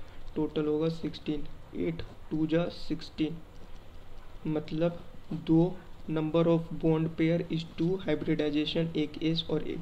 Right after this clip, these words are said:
P, एसपी होगा, सीओ टू, सीओ टू, एसपी, number of lone pair जीरो, और जाहिर सी बात है एसपी होगा तो linear ही आएगा, Shape जो होगा वो होगा linear।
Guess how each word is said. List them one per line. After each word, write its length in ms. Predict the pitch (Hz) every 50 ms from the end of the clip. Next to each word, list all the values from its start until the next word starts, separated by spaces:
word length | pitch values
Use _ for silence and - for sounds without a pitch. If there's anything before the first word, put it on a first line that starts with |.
| - - -
P, 100 | 147 143 143 - -
एसपी 280 | 151 143 - - - 156
होगा, 280 | 151 143 139 139 147 - - - - - - - - -
सीओ 360 | - - - 170 165 160 160 156 160
टू, 120 | - 151 147 -
सीओ 340 | - - 160 165 160 160 160
टू, 240 | 160 - 185 202 220 - - - - - -
एसपी, 360 | - 147 - - - 151 147 151 156 -
number 300 | 151 151 156 151 156 160
of 180 | 160 160 160 -
lone 220 | 160 160 156 156 160
pair 180 | 160 160 156 147
जीरो, 360 | 143 156 156 156 165 180 202 - - - - - - -
और 160 | 151 151 143 - - - 165
जाहिर 280 | 160 160 151 156 160
सी 160 | 160 170 170
बात 280 | 165 160 160 156 160 -
है 60 | 180 - -
एसपी 280 | 160 156 - - - 170
होगा 260 | 160 156 156 165 175
तो 160 | 170 - 170
linear 460 | 156 151 156 151 151 151 156 156 151 160
ही 160 | 165 165 151
आएगा, 240 | 147 139 123 131 139 139
Shape 380 | - - - 156 160 165 165
जो 180 | 165 156 156 151
होगा 180 | 151 147 165
वो 220 | 175 160 147 147 147
होगा 220 | 147 147 143 160 170
linear। 440 | 151 143 143 143 143 143 147 -